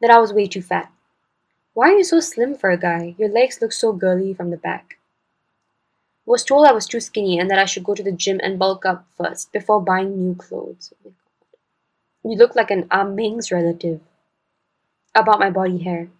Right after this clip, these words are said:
ever since I was a kid. "You've lost so much weight. You need to eat more frequent. Why is your face so round?" Ooh, actually, I know this is a bit long already, but I do wanna go through a story.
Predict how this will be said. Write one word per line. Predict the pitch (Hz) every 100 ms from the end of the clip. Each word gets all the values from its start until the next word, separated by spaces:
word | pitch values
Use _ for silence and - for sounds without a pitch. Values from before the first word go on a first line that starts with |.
| -
ever | 208
since | 220 226 214
I |
was | 185 180
a | 175
kid. | 175 165 165 _ _ _ _ _ _ _ _ _
"You've | 240 269 269
lost | 294 330
so | 269
much | 269 -
weight. | 269 269 -
You | 220 285
need |
to | 311 -
eat | 285
more | 220 196
frequent. | 190 175 170 160 156 - _ _ _ _ _ -
Why | 285
is | 453 -
your | 349
face | - 277 294
so | - 180
round?" | 165 160 156 156 _ _ _ _ _ _ - - - -
Ooh, | 320 370 294 -
actually, | 269 302 - 277 214 208 - _
I | 202
know | 196 214
this | 226 202
is |
a | 208
bit | 196
long | 185 180 180
already, | 175 170 185
but | 196
I | 202
do | 185 185 233
wanna | 247 233
go | 185 185
through | 180 196
a | 180
story. | 180 - - 180 180 185 190